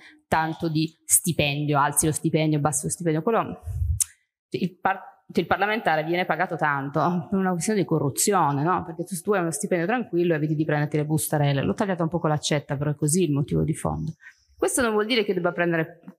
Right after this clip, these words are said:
come parlamentare più del parlamentare. Bisogna far sì che tutti vengano tutelati. Perché purtroppo, eh, non, non sai mai se io faccio una foto, esco, qualcuno nel pubblico mi chiede una foto, Carola Messina,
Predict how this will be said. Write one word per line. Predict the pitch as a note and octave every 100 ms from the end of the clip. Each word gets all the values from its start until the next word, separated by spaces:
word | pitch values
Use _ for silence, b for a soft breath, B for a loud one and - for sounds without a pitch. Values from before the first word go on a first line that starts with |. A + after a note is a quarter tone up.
| _
come | - G3 F#3
parlamentare | F#3 F3 F3 E3+ F3 F3
più | E3+
del | E3 D#3+
parlamentare. | E3 D#3+ D#3+ D#3+ D#3 C#3+ B B B
Bisogna | - B3 A3 C4 A#3
far | - A3
sì | - F3+ G#3+
che | E3+ D3+
tutti | F3+ F3 C4
vengano | D3+ D#3+ F3+ -
tutelati. | - F3 F3 D#3 C3 B2 - D3 b b b b _ _ _ _
Perché | - - A#3+ C#4+ -
purtroppo, | G#3 G3+ G3+ G#3 - B3+ G3 -
eh, | - E3+ F3 E3 E3 E3+
non, | F#3 F3+
non | G3+
sai | G3+ C4
mai | F4 G#4+ F3+ E3+ E3
se | F3+
io | E3+
faccio | E3+ E3 F#3+
una | F3
foto, | E3+ F#3 F3+ F3+ D#3+
esco, | - G3 F3+ - D#3 D3+ D#3+ F#3+
qualcuno | G3+ G3 B3+ A#3 F#3
nel | F3
pubblico | E3+ A3 F3 D#3+ E3
mi | E3+
chiede | G3+ G3+
una | B3+
foto, | - F#3+ E3+
Carola | - F3 D#3
Messina, | D3+ - - D3 F3